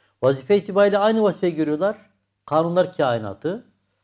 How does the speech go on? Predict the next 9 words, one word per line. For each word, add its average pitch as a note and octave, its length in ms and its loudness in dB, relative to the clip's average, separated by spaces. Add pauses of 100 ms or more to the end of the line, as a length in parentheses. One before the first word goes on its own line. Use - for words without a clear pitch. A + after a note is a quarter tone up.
(220)
ruh D3 240 -4
da E3+ 260 -4
bedeni B2 320 -4
idare - 380 -12
ediyor. - 320 -12 (1300)
İkisinin G3+ 540 -4
de G#3+ 420 0
özelliği F#3 560 0
aynıdır. D#3+ 760 -2